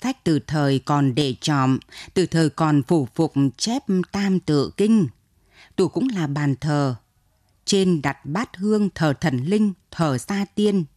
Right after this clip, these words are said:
thờ bà cô tổ. Các cụ đã tôn thờ linh tiên, tọa ngự rồi đấy. Cả nhà có hiểu không nhỉ? Tủ chỉ đựng sách, không đựng thứ uế tạp trong đó.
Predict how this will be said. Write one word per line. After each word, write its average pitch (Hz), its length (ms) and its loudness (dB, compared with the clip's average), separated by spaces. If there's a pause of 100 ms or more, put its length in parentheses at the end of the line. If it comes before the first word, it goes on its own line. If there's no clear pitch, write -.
(140)
thờ 151 200 -2
bà 131 180 -4
cô 190 260 0
tổ. 135 480 -2 (960)
Các 240 180 -4
cụ 170 180 0
đã 147 160 -2 (100)
tôn 202 220 0
thờ 135 500 -2 (140)
linh 208 260 2
tiên, 202 440 0 (280)
tọa 147 300 -2 (120)
ngự 143 200 0 (120)
rồi 139 240 0
đấy. 196 400 -2 (340)
Cả 175 100 -2
nhà 139 480 0
có 247 160 -4
hiểu 151 220 2
không 208 440 2
nhỉ? 139 380 0 (440)
Tủ 170 140 2
chỉ 165 180 0
đựng 143 280 0
sách, 277 320 -2 (140)
không 214 500 -2
đựng 165 320 -2
thứ 190 360 2
uế 185 260 2 (100)
tạp 151 300 -2
trong 185 240 0
đó. 180 320 -2